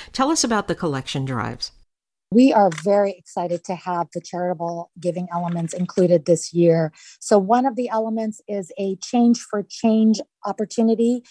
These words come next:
Speaker 2: so that if you have any spare change, we want you to donate that. We're trying to collect a thousand pounds of change to help homeless youth in San Diego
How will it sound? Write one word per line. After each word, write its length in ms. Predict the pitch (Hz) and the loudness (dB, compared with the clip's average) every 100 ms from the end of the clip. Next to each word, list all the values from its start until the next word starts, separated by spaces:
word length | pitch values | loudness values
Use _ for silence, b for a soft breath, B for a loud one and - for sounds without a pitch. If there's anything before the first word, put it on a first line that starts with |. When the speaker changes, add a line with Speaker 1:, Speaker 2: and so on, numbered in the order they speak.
| B B | B B
Speaker 2:
so 220 | - 196 | 4 4
that 140 | 196 190 | 6 2
if 80 | |
you 80 | 220 | 0
have 120 | 233 | -2
any 100 | 247 | -2
spare 320 | 240 - 240 240 | -6 -6 -8 -6
change, 460 | 240 240 262 285 196 | -6 -4 -4 -6 -6
we 160 | 196 | -4
want 320 | 190 202 208 | -2 -2 -2
you 120 | 226 220 | -4 -4
to 140 | 190 | -4
donate 340 | 185 208 233 247 | 2 2 4 2
that. 120 | 226 | 2
We're 100 | 180 | 0
trying 220 | 202 202 | -4 -4
to 40 | 202 | -6
collect 380 | - 196 202 | -2 -2 0
a 40 | 160 | -4
thousand 460 | - 196 196 214 | 0 0 0 -2
pounds 260 | 208 202 190 | -4 -6 -8
of 120 | 160 | -12
change 420 | - 214 240 320 - _ _ - | -6 -2 0 -2 -8 _ _ -2
to 80 | |
help 200 | 208 202 - | 2 2 2
homeless 400 | 214 220 226 - | 2 2 0 -4
youth 220 | 202 233 - | -2 -2 -4
in 100 | 185 | -6
San 260 | - 196 | -4 -2
Diego 540 | 185 180 190 226 254 | 0 2 2 2 2